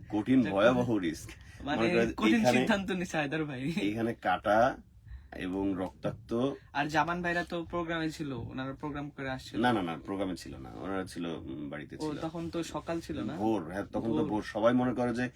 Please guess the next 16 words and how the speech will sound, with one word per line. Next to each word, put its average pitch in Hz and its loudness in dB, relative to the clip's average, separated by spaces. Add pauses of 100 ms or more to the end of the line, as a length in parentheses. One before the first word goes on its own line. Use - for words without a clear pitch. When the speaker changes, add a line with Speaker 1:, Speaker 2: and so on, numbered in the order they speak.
(220)
Speaker 1:
এসে 110 2
ঘুমাইছে 107 2 (200)
ওই 95 -6
সময়, 65 -10 (280)
হ্যাঁ। 135 -6 (520)
তবে, 90 0 (280)
আহ, 92 -2
তারা 107 4
কিছুক্ষণ 110 -2
পরেই 120 6 (360)
জানতে 101 0
পারছে 87 -6
আমার 110 -6
মাধ্যমে, 71 -8 (400)
যেভাবেই 76 -8
হোক। 73 -14